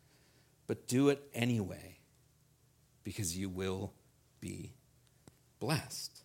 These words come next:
Now, there's something very different about the way the early Christians lived. And I would challenge North American church that there's something very different about the way the early Christians lived compared to the way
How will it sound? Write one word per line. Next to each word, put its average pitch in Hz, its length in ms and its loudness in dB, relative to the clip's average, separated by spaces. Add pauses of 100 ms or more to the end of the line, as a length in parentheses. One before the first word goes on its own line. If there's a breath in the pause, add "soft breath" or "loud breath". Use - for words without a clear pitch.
(1400 soft breath)
Now, 156 100 8
there's 156 160 8
something 220 500 8
very 165 360 10
different 131 580 4
about 117 300 8
the 117 80 4
way 120 340 4
the 117 240 2 (100)
early 127 460 2
Christians - 920 -2 (600)
lived. 95 400 0
And 113 100 0
I 131 80 4
would 160 160 6 (460 soft breath)
challenge 131 880 6
North 113 280 2
American 110 460 4
church - 560 -2 (480 soft breath)
that - 80 0
there's 131 140 6
something 202 320 6
very 170 180 8
different 143 540 4
about 127 340 6
the 127 80 2
way 123 220 8
the 120 220 0
early 123 280 4
Christians 110 560 -2
lived 104 480 0
compared 117 540 0
to 123 100 0
the 110 140 0
way 104 480 4